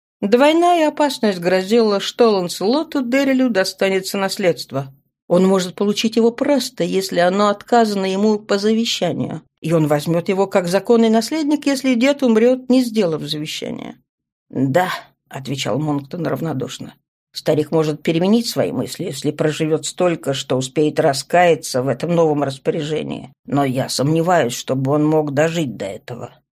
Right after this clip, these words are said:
"Но ты сам, Джильберт, разве ты не имеешь идеи о том, кому может достаться это наследство?" Монктон улыбнулся.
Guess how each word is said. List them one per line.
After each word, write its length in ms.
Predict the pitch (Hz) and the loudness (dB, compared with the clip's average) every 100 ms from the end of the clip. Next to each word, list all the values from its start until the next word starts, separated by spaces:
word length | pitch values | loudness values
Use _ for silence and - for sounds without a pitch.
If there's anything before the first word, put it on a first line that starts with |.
| _ _ _ | _ _ _
"Но 140 | 311 320 | 2 4
ты 140 | 330 | 2
сам, 320 | - 381 359 | 2 2 4
Джильберт, 520 | 254 247 226 247 240 | 4 4 4 2 2
разве 360 | 294 285 262 277 | 2 2 2 -2
ты 500 | 262 311 269 226 - - | 2 2 2 0 -4 2
не 180 | 285 294 | 6 6
имеешь 340 | 370 392 - | 4 2 2
идеи 320 | 294 254 285 | 0 2 4
о 100 | 269 | 4
том, 280 | 269 294 285 | 2 2 2
кому 380 | 277 349 359 403 | 2 2 4 4
может 360 | 294 247 226 208 | 4 4 2 2
достаться 600 | 247 254 - 233 - 226 | 0 0 -2 -2 0 0
это 160 | 220 | 2
наследство?" 640 | 240 240 214 180 - 180 175 _ _ _ _ | 0 2 -2 -4 -10 -12 -14 _ _ _ _
Монктон 560 | 170 170 170 - 175 170 | 0 2 0 -2 -4 -2
улыбнулся. 680 | 165 160 160 139 135 - | -2 -2 -4 -6 -10 -14